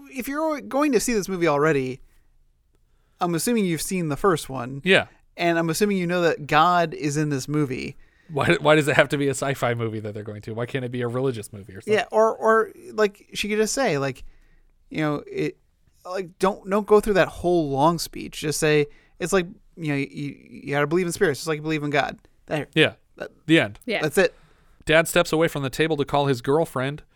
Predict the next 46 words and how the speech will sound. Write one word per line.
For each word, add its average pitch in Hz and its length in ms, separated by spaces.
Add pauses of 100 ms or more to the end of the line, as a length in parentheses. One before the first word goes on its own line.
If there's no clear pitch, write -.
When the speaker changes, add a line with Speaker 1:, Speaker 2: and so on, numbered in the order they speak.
(300)
Speaker 2:
and 127 300
Tracy 151 420
asks 139 380
if 123 320 (140)
he 143 140
can 131 120
please 135 240
stop 135 280
seeing 135 300
her 117 280 (260)
because 120 220
she 131 200
isn't 139 280
pretty 151 320
enough, 101 500 (440)
despite 131 380
her 131 100
big 123 260
boobs. 117 440 (220)
Like, 147 180
that's, 185 240 (220)
that's 170 220
her 180 140
number 160 220
one 151 140
complaint 143 340
is, 117 220 (200)
"She's - 220
not 208 140
as 190 100
pretty 180 320
as 117 160
Mom." 117 440 (240)
And 131 60
it's 117 100
like, 120 240 (720)
is 123 100
that 170 260 (120)
all 147 160
that 139 100
matters 156 380
to - 100
you, 185 240
Speaker 3:
Yeah. 180 100
Speaker 2:
kid? 196 200
Speaker 1:
Mm-hmm. 156 200